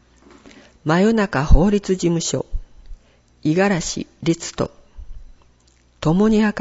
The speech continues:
るい。井戸川以降。慣れの果て、加藤茂明。この会社、後継者不在につき。桂のぞみ。回答者は走ってください。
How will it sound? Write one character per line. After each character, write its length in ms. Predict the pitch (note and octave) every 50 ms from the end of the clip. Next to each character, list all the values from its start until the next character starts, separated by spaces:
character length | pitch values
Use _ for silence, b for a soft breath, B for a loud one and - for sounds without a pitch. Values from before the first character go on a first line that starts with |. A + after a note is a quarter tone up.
| F3 E3+
る 100 | F3 D#3+
い。 140 | D#3+ D#3+ - _ _ _ _ _ _ _ _ _ _ _ _ _ _ _ _ _ _ _ _ _ _ _ _ _ _ _ _ _ _ _
井 120 | - D#3 E3+
戸 120 | G3 F#3+
川 300 | F#3+ F#3+ F3 E3 E3 - -
以 80 | D3+
降。 220 | - - - - - - - - _ _ _ _ _ _ - - - - - _ _ _ _ _ -
慣 140 | D#3 D3 D#3+
れ 120 | F#3+ G3+
の 140 | G3+ G3+ F#3+
果 140 | F3+ F#3 D#3
て、 260 | - - C#3 - - _ _ _ - -
加 160 | - A3+ A#3
藤 260 | - - F3+ D#3 C3
茂 320 | - - - C3 C#3+ C#3 B2+
明。 340 | A#2 B2+ - - - - - _ _ _ _ _ _ _ _ _ _ _ _ _ _ _ _ _ _ _ _ _ -
こ 160 | - D3 D3+
の 140 | F3 G3 G3
会 240 | - E3+ E3+ E3+
社、 300 | E3 - - D3 C3+ - - -
後 180 | - - E3 G3
継 200 | - A3 G#3+ G#3
者 200 | G3 - F3+ E3+
不 140 | F3 - C3+
在 240 | D3 E3+ F3+ G3+ G#3
に 140 | G3+ F#3+
つ 200 | F#3+ - - -
き。 200 | - - F3 - - - _ _ _ _ _ _ _ b b b b b b b b b b
桂 440 | - A3 A#3 - - G3+ G3 D3 D3
の 160 | B2+ B2+ B2+
ぞ 180 | - A2 A2+
み。 180 | B2+ A#2+ - - _ _ _ - - _ - - - - _ _ _ _ _ _ _ - _ _ _ -
回 260 | - C#3 D3+ F#3 G3
答 240 | - G3 G3+ G3 F#3+
者 220 | - - C3 B2
は 100 | A#2 A#2
走 320 | A#2 - D3+ - - G3+
っ 40 | A3
て 200 | - - - D3+
く 100 | - B2
だ 140 | A#2+ B2+ D3+
さ 200 | - - C3+ A2+
い。 100 | -